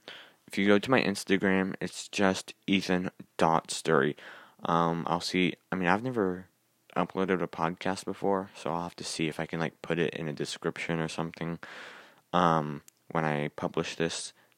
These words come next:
So, I have a YouTube, Instagram, and Snapchat. Go subscribe to my YouTube, follow me on Instagram, and, uh, follow me on Snapchat,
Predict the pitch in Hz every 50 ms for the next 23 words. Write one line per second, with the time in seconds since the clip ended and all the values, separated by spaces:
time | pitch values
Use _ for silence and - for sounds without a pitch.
0 | _ _ - - - 82 80 69 67 - - _ _ _ _ _ _ _ _ _
1 | _ _ - - - - 92 90 85 80 82 82 87 90 - 107 107 107 - -
2 | - 90 - - 92 92 87 - 52 78 - - - 107 113 - - - 127 123
3 | 120 - - 85 87 85 - - - - - - - 87 95 101 98 - - 120
4 | 117 98 92 92 - - - 92 90 90 90 - - - - - - - - -
5 | _ - - 98 101 107 107 107 104 98 64 87 87 - - 90 87 85 85 85
6 | 82 82 80 85 87 82 _ _ _ _ _ _ _ - 87 85 85 82 80 82
7 | 82 82 82 80 78 - - - - - - - _ _ _ _ _ _ _ _
8 | _ _ _ _ _ _ _ _ _ _ _ _ _ _ _ _ _ _ _ _
9 | _ _ _ - - - - - 85 85 82 78 62 - - _ _ _ _ -
10 | - - - - 90 82 - - _ - - 87 90 95 98 95 90 87 87 -
11 | - 131 147 - 277 311